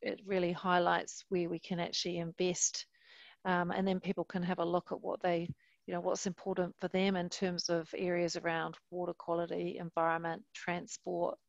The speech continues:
community assets, um, parks, recreation.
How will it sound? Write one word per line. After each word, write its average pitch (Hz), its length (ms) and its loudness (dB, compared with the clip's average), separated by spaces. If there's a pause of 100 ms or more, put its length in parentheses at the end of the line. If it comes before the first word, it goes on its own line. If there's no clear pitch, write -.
(100)
community 185 440 0
assets, - 640 4 (540)
um, 170 360 -2
parks, - 680 4
recreation. 180 960 0